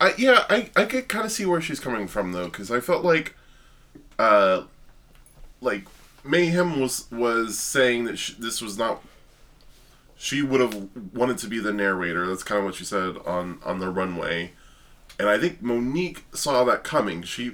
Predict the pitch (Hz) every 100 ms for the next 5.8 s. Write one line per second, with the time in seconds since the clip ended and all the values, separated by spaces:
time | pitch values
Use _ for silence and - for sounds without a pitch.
0 | - 110 110 98 92 90 82 - - -
1 | - - 107 117 117 117 117 - 101 -
2 | 117 120 120 117 107 120 117 117 101 120
3 | 123 123 123 123 135 120 104 107 104 101
4 | 117 123 120 95 87 98 90 82 90 101
5 | 95 87 92 90 - 85 - 87